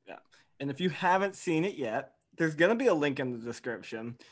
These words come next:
But also, because Twisted Travelers are nice and I do, we need to do something, we're gonna give away a copy of it. So if you haven't bought it yet and you haven't seen it and you wanna win a copy,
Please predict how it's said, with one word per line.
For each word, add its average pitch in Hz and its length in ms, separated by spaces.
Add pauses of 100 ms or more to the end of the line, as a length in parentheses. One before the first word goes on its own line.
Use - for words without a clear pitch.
(200)
But 170 140
also, 220 280
because 196 480
Twisted 214 320
Travelers 180 380
are 139 100
nice 147 280
and 123 120
I 147 200 (220)
do, 143 220
we 135 80
need 143 220
to 123 80
do 151 160
something, 131 540 (680)
we're 208 140
gonna 359 200
give 240 220
away 185 300
a 160 40
copy 190 500
of 104 120
it. 98 180
So 165 140
if 135 100
you 233 120
haven't 180 420
bought 139 220
it 131 80
yet 127 160
and 139 80
you 139 60
haven't 180 280
seen 208 240
it 143 80
and 135 100
you 208 120
wanna 180 240
win 156 140
a 135 40
copy, 135 580